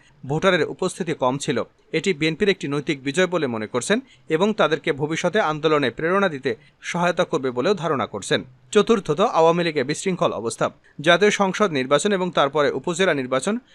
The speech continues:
সবকিছু মিলে আওয়ামী লীগের ভেতরে অভ্যন্তরীণ কোন্দল, বিশৃঙ্খলা চরম আকার ধারণ করেছে।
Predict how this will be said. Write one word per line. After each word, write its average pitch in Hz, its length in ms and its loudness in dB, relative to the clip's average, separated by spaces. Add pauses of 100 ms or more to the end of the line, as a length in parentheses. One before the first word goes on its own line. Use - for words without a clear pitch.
(140)
সবকিছু 202 480 0
মিলে 156 200 0
আওয়ামী 156 260 2
লীগের 151 240 0
ভেতরে 147 300 0 (100)
অভ্যন্তরীণ 151 500 -2
কোন্দল, 139 360 0 (300)
বিশৃঙ্খলা 165 640 -2
চরম 156 280 2
আকার 160 180 -2
ধারণ 123 240 -6
করেছে। 110 320 -4